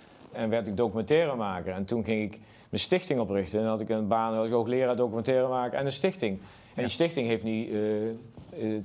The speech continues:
Speaker 1: tien verschillende, eh, sub, eh, ondernemingen. Dus dat, eh, Cardano heb ik dan wel gelukkig, eh, dat moest wel, want anders ging
Speaker 2: Ja.
Speaker 1: ik, eh, <clears throat> bezweek ik. Maar er zijn zoveel leuke dingen. Ik ben z-, ik weet,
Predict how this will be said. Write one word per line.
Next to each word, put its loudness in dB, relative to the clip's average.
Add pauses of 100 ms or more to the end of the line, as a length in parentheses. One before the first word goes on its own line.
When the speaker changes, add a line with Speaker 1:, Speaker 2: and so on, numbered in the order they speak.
(360)
Speaker 1:
tien 0
verschillende, 0
eh, 0
sub, 0
eh, 2
ondernemingen. -2 (960)
Dus 2
dat, -2
eh, 2
Cardano 0
heb 0
ik -2
dan 2
wel 2
gelukkig, 0
eh, 2 (320)
dat 0
moest 4
wel, 4
want 0
anders 0
ging 0
Speaker 2:
Ja. 0
Speaker 1:
ik, -4 (880)
eh, 6
<clears throat> -2
bezweek 0
ik. -6 (720)
Maar 0
er 2
zijn 0
zoveel 4
leuke 2
dingen. 0
Ik -4
ben 0
z-, -6
ik -4
weet, -4